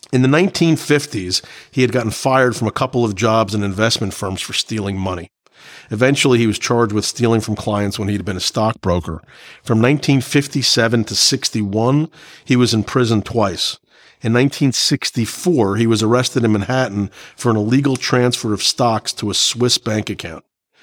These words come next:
Facing twenty years in prison, Michael Raymond pleaded guilty to a reduced charge of wire fraud and offered his cooperation to the government. His federal sentence? It was postponed.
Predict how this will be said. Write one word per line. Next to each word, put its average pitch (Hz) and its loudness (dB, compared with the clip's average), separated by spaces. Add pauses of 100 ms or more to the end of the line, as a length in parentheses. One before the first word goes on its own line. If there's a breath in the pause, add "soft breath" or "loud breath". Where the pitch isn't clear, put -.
(260 soft breath)
Facing 139 2
twenty 147 4
years 143 4
in 117 0
prison, 104 0 (280 loud breath)
Michael 123 0
Raymond 117 2
pleaded 131 0
guilty 107 2
to - -4
a 104 2
reduced 101 0
charge 117 2
of 101 -4
wire 113 2
fraud 90 -6 (560 loud breath)
and 117 0
offered 101 0
his 101 2
cooperation 90 -4
to - -6
the 117 -2
government. 123 -2 (460)
His - -2
federal 113 2
sentence? 175 0 (500)
It 120 -2
was 113 2
postponed. 101 -4